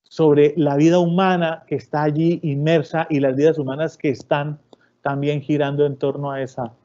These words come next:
a esa vida misma. La ética entonces puede convertirse o debe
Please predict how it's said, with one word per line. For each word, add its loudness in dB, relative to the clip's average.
a -2
esa -6
vida 0
misma. -8
La 4
ética 2
entonces -2
puede 4
convertirse -4
o 2
debe 4